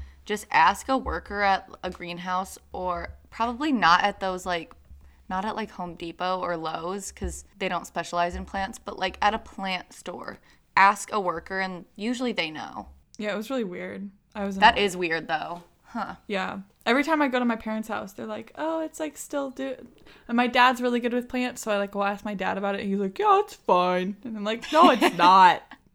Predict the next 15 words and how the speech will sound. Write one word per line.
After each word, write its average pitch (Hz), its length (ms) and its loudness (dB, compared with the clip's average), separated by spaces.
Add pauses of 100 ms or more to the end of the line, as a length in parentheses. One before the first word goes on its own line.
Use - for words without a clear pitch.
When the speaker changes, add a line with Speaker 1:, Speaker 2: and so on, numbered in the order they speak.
Speaker 2:
Does 208 240 0
not 208 300 6
look 208 160 0
fine." 165 500 2 (500)
Speaker 1:
<laughs> - 1000 -8
John, 190 300 4
you're 185 120 -4
wrong. 180 400 -2 (400)
Speaker 2:
So, 247 380 2 (220)
can 226 200 -2
you 240 140 0
explain 302 360 -2
what 247 160 -4
propagation 202 600 -8
is? 285 380 -10